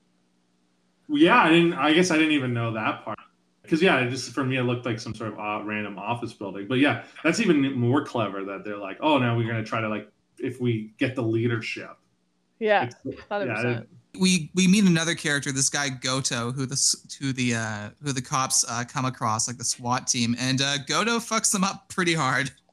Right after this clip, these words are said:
Speaker 2: Oh, so hard! This guy ends up having, and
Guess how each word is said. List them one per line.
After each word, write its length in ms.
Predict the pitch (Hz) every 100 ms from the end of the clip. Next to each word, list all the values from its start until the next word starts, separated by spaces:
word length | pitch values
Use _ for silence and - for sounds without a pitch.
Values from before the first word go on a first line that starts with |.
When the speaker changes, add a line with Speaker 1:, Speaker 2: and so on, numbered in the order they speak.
| _ _ -
Speaker 2:
Oh, 1120 | 233 233 233 226 226 220 214 208 202 196 190
so 600 | - - - 220 208 190
hard! 520 | 185 180 180 175 165 - _ _ _ -
This 400 | 160 226 262 -
guy 680 | 247 233 220 220 214 214 208 _ _ _ -
ends 300 | 202 202 196
up 180 | 196 202
having, 580 | 185 180 180 175 170 - _ -
and 580 | 180 175 175 170 170